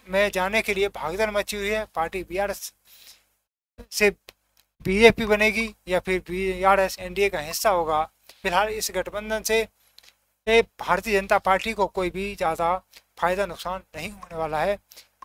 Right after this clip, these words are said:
हालांकि यह अब भारतीय जनता पार्टी को बड़ी उचित तरीके से सोचना होगा, फैसला लेना पड़ेगा कि आखिर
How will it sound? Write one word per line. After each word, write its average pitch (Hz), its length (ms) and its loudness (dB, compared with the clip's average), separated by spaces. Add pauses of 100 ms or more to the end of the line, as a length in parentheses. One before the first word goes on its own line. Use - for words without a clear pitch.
हालांकि 180 520 2 (340)
यह 220 120 8
अब 190 540 -2 (380)
भारतीय 196 300 0
जनता 190 260 0
पार्टी 190 340 0
को 170 320 -8 (500)
बड़ी 208 160 2
उचित 208 320 -8
तरीके 196 340 -2
से 196 180 -4
सोचना 185 380 -4
होगा, 190 200 2
फैसला 170 380 -2
लेना 175 220 -8
पड़ेगा 196 300 -4
कि 170 140 -10
आखिर 180 340 -8